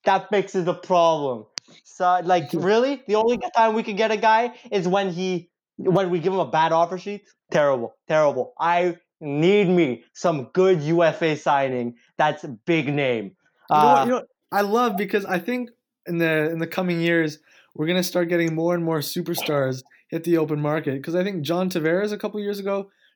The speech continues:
Speaker 2: really, really, uh, what's it, what am I looking for? Set the landscape, so to speak, that made it okay for, for these U F As to hit the open market.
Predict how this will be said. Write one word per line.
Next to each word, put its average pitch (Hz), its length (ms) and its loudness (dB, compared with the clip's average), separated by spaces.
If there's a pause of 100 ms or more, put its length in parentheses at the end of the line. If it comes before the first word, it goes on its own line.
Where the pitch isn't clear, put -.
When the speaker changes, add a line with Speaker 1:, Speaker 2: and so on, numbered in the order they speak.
Speaker 2:
really, 185 640 0 (100)
really, 175 440 0
uh, 127 340 -4 (400)
what's 151 160 -10
it, 170 60 -8
what 165 120 0
am 151 100 -4
I 139 40 -2
looking 131 240 -6
for? 120 220 -8
Set 196 200 -6
the 190 80 -2
landscape, 170 640 0
so 143 140 -2
to 131 80 -4
speak, 123 360 -4 (540)
that 156 140 -4
made 165 220 0
it 165 100 2
okay 170 380 -2
for, 143 480 -4 (160)
for 160 120 -6
these 160 220 -2
U 175 100 2
F 170 140 0
As 160 180 0
to 160 100 -4
hit 151 120 -2
the 156 140 0
open 143 200 -2
market. 143 440 -4